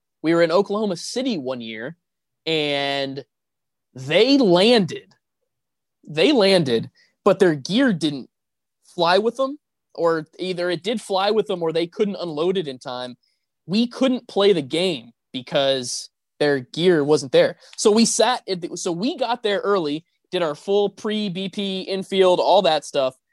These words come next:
and then we sat in the, in the locker room waiting to hear when the game was gonna start, and we ended up getting canceled.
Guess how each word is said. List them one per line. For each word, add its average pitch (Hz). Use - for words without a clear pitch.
and 165
then 160
we 185
sat 214
in 180
the, 165
in 185
the 160
locker 190
room 160
waiting 190
to 160
hear 202
when 170
the 151
game 180
was 160
gonna 143
start, 143
and 156
we 156
ended 151
up 139
getting 120
canceled. -